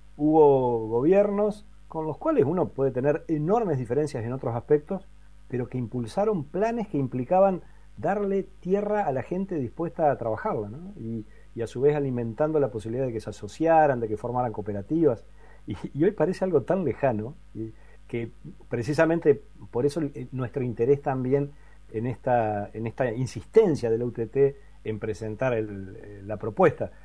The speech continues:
No puedo dejar de preguntarte la vinculación que tiene todo el laburo que ustedes vienen haciendo y, por supuesto, el proyecto de ley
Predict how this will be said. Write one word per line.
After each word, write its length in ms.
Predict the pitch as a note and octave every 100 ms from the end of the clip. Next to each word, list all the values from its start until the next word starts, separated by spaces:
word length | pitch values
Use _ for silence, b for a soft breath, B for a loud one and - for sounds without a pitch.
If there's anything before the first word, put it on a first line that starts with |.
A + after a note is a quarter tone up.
| b - - - -
No 180 | F3+ A3
puedo 320 | A3 B3 C4
dejar 240 | A3+ A#3 A3+
de 60 |
preguntarte 580 | G#3 E3 D3 F3+ G#3 A3
la 100 | E3+
vinculación 640 | C3 A#2+ A2+ A2 - C4 D#3
que 100 | G#2+
tiene 480 | B2 A#2+ A2 F#2 - - -
todo 200 | D3 D3
el 80 | C#3+
laburo 300 | C3 C#3 A#2
que 60 |
ustedes 200 | A2+ C3
vienen 240 | C3 C3+ B2
haciendo 400 | - C#3+ A2 A2+
y, 80 | A2
por 160 | A#2
supuesto, 340 | G2+ G#2+ D3 A2+
el 60 |
proyecto 380 | A2 G#2 C3 C#3+
de 80 | C#3
ley 200 | C3